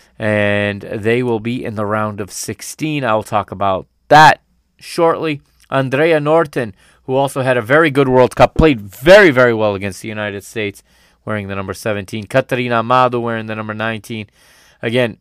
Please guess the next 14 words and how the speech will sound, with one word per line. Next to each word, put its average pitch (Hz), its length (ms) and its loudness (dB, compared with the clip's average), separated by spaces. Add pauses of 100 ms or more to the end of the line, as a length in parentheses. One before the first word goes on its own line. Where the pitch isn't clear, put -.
(120)
fantastic 139 680 0
World 120 260 -2
Cup 123 220 0
for 113 160 -8
Catarina 107 480 -10
Amado, 101 400 -8
even 127 320 -6
though 113 260 -2 (360)
she - 180 -4
was 165 140 4
playing 143 460 2
as 135 280 2
a 127 160 -2
left 123 680 -4